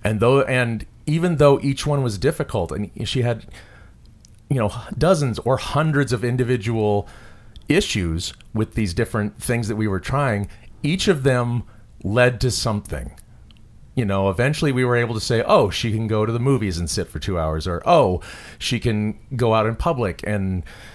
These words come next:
uh, you know, not have a, a, a hissy fit, you know, just sitting at a restaurant." You know, it, things like that. I mean, it took us forever, but they paid off eventually because we kept working the problem.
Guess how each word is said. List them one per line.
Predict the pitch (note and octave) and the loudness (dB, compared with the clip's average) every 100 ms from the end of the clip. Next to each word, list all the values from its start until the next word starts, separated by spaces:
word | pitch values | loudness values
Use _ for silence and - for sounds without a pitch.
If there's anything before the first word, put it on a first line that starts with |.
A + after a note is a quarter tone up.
| - - - - - | -20 -20 -20 -18 -2
uh, | A2+ G#2 - | -2 -2 -4
you | C#3+ | -2
know, | A#2 G#2 | 0 0
not | A#2 A2+ | 2 2
have | G#2 A2+ | 2 2
a, | G#2+ G#2+ | 2 0
a, | A2 G#2+ G#2+ G#2+ | 0 0 0 2
a | |
hissy | C#3 - A#2+ | 0 0 -4
fit, | - F#2+ - - - | -2 -2 -4 -14 -14
you | - A2+ | -8 -2
know, | G2+ F#2 | -2 -2
just | A2+ G2+ | -4 -4
sitting | - A2+ G#2+ | -2 -2 -2
at | |
a | G#2 | 0
restaurant." | A#2+ B2+ - F#2+ D2 - | 0 0 -2 -4 -4 -6
You | A#2 | -4
know, | G#2 | -2
it, | B2+ A#2+ | -4 -6
things | - - G3 G3 | -8 -2 0 2
like | D#3 - | 0 2
that. | D#3 A#2+ | 2 2
I | |
mean, | A2+ B2 | 2 -2
it | A2+ | -4
took | - - C#3+ | -6 -6 -6
us | |
forever, | - - - A3 F#3+ F#2+ | -4 -6 -4 -2 -2 -4
but | E2 A2+ | -4 -2
they | B2 | -2
paid | - G3+ G#3 | -2 -2 0
off | E3 D#3 | 2 2
eventually | A2+ C3 D#3 A#2+ | 0 -2 0 -2
because | G2+ G2+ C3 B2 | -4 -2 -2 -2
we | B2 | -4
kept | - A2+ A2 | -2 -2 -2
working | G#2 F#2 G#2+ | -4 -4 -4
the | G2+ | -6
problem. | - D#3+ F#3 E2+ - | -4 -4 -2 -4 -6